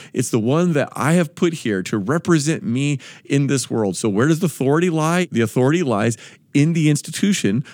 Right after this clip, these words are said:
Of course, God's Spirit there working in and through that flawed institution.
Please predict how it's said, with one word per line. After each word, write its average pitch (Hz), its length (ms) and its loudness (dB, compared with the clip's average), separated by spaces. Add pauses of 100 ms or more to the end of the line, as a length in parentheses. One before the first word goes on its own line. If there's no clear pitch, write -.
(140)
Of - 180 -4
course, 175 200 0
God's 151 260 0
Spirit 190 480 0
there 110 180 2
working 117 480 0
in 156 460 0
and 120 200 -2
through 131 280 0
that 101 200 -2
flawed 101 320 -2
institution. - 560 -10